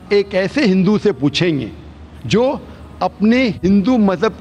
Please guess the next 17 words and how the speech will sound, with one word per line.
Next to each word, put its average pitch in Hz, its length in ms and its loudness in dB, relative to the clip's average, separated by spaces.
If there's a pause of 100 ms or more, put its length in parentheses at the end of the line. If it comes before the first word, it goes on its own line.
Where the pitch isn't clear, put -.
के 226 100 -2
किताब 196 540 -2
का 214 80 0
मुताला 185 500 -2
कर 185 200 -2
चुका 147 340 -2
है 110 200 -8 (840)
और 226 200 0
हिंदू 196 460 2
मजहबी 208 420 0
किताब 202 460 -2
पढ़ 269 120 0
चुका 190 360 -4
है, 196 240 -4 (200)
वो 247 180 2
हिंदू 233 280 2
कहेगा 185 540 -2